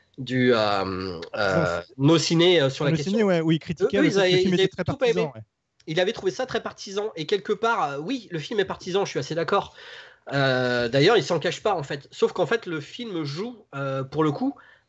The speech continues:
Speaker 1: avec cette notion de vérité constamment. C'est-à-dire qu'en fait, c'est, euh, dès le début, il te dit, euh, c'est pas la réalité, mais on a essayé de s'en approcher le plus. Et à chaque fois qu'il te dit,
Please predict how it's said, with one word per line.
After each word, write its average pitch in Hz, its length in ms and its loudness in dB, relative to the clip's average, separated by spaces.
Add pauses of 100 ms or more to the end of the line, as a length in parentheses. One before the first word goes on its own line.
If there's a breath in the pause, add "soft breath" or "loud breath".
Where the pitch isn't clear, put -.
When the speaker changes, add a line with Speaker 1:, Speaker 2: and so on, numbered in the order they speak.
Speaker 1:
avec 185 240 4
cette 202 200 -2
notion 190 260 -4
de 175 60 -4
vérité 175 520 -4 (180)
constamment. 214 580 -4 (380 soft breath)
C'est-à-dire 165 300 0
qu'en 180 120 0
fait, - 200 -4
c'est, 185 320 2
euh, 147 80 2
dès 139 140 2
le 233 60 -6
début, 214 240 -6
il 208 40 -16
te - 80 -8
dit, 208 340 -8
euh, 131 560 -6 (140)
c'est 151 220 -4
pas 214 160 2
la 208 80 4
réalité, 180 760 2
mais 160 220 4
on 196 140 2
a 156 40 4
essayé 156 220 -2
de 190 60 -12
s'en 170 140 -4
approcher 160 360 -4
le 165 140 -2
plus. 160 400 -10 (420 loud breath)
Et 135 80 -2
à 143 60 0
chaque 294 280 -2
fois 269 200 0
qu'il 240 140 -10
te 220 100 -6
dit, 196 320 -10